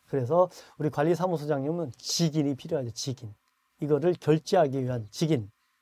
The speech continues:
그래서, 어, 소장님들은 배치 신고라는 거를 통해서 직인을 신고하게 됩니다. 그리고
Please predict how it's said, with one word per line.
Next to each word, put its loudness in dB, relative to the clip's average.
그래서, 0
어, -6
소장님들은 0
배치 0
신고라는 -2
거를 -6
통해서 -4
직인을 -2
신고하게 -6
됩니다. -14
그리고 2